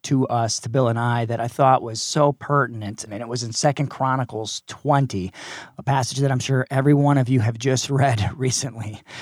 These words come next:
Um, but it's a beautiful passage, and I just wanna read the first few verses because I think it offers us some insight into leadership in this moment of crisis. It's the scene where one of the kings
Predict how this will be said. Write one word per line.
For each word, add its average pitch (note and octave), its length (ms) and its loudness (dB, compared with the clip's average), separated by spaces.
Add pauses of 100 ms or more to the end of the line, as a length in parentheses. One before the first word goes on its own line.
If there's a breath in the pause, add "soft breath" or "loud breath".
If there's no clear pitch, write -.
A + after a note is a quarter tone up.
(280 loud breath)
Um, B2 280 4
but B2+ 220 4
it's C3 180 0
a C#3 60 4
beautiful C#3+ 480 6
passage, C3 440 2
and A#2+ 80 -4
I C3 80 4
just G3+ 140 0
wanna G3 180 4
read C#3+ 280 6
the C3 80 -2
first C#3+ 320 0
few A#2+ 180 -2
verses A2+ 500 2
because A#2 540 -6
I C3+ 160 -2
think C3+ 380 -6 (160)
it C3+ 180 -4
offers B2 420 -2
us A#2 200 -4
some G2+ 200 -8 (100)
insight C3+ 460 0
into A2+ 300 -8
leadership A2+ 640 -4 (100)
in A#2+ 140 -6
this A2+ 200 -8 (120)
moment A#2+ 400 -4
of - 160 -16
crisis. - 640 -4 (560 loud breath)
It's D3+ 180 0
the D#3 120 2
scene G3+ 420 2
where C#3 240 4
one D3 180 2
of C#3+ 140 0
the B2+ 380 0
kings D3+ 420 2